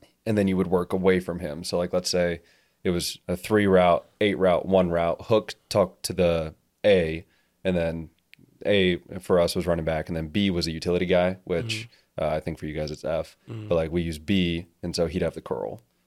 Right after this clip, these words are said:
Speaker 1: So if we were on gun, gun right jack, which is three, tee by one, three eighty-one hook curl.
Speaker 2: Yeah.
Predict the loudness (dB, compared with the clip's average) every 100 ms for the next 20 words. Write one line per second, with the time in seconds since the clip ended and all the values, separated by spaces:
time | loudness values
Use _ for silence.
0 | _ -4 0 2 4 2 0 -6 -12 _
1 | _ 2 2 -2 -2 0 0 2 2 2
2 | 0 -8 -8 -10 -14 _ _ _ -8 -6
3 | -4 -6 -12 _ _ _ -4 -2 0 0
4 | -2 -6 _ _ _ _ _ _ 0 0
5 | 0 0 -2 -2 -6 -4 -4 -4 -10 _
6 | _ _ _ -4 -4 _ -8 -8 -10 -14
7 | -10 -8 -10